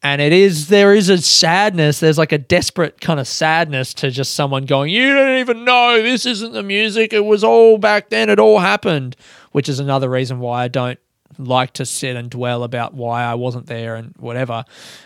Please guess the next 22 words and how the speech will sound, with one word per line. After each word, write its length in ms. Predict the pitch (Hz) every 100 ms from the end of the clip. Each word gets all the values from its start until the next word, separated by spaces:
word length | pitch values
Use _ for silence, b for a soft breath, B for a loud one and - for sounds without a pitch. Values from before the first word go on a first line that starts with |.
| B -
But 120 | 151
it 60 |
was 160 | 165 160
cool 540 | - 208 208 185 180
to, 300 | 175 - 156
to 280 | 147 - 160
be 200 | 143 160
like, 180 | 156 151
"Fuck, 340 | - 170 156
okay, 540 | 165 - 139 139 139 147
it's 180 | 165 -
not 160 | 180 160
just 280 | 165 143 156
me." 580 | 143 156 151 139 139 _ _ _ _ _ _ _ _ _ _ _ _ _ - -
I 100 | 175
don't 160 | 196 180
like 280 | 170 175
this 160 | 175 151
stuff 260 | - 147 -
just 180 | 156
because 320 | - 139 151 135
I 300 | 139 139